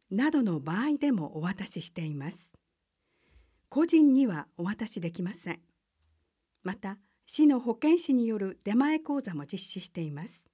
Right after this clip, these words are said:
正しい姿勢などの指導を行うこともできますので、ご希望の方は担当にご連絡ください。重りを貸し出します。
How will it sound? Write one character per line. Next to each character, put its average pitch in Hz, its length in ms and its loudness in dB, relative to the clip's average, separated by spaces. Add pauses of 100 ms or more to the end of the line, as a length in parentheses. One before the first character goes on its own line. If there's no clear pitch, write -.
(880)
正 269 260 -2
し 311 200 0
い 285 40 0
姿 - 340 -2
勢 - 20 4
な 254 160 2
ど 233 100 -4
の 175 200 0
指 - 140 -8
導 208 120 2
を 233 200 0
行 240 120 -4
う 240 220 -2
こ 233 120 -8
と 226 100 -4
も 185 100 -4
で 180 120 -8
き - 120 -8
ま 190 120 -4
す - 140 -12
の 175 120 -8
で、 156 220 -8 (680)
ご 170 120 -6
希 240 180 -2
望 240 180 -2
の 233 120 -2
方 233 280 -8
は 160 120 -6
担 208 240 -4
当 226 240 -4
に 220 220 -4
ご 180 100 -6
連 175 180 -6
絡 180 200 -8
く - 100 -14
だ 170 120 -8
さ 170 200 -10
い。 - 100 -12 (2250)
重 240 280 6
り 285 140 4
を 269 100 0
貸 254 220 -10
し 214 100 -6
出 208 120 -6
し 190 160 -8
ま 175 140 -4
す。 - 180 -16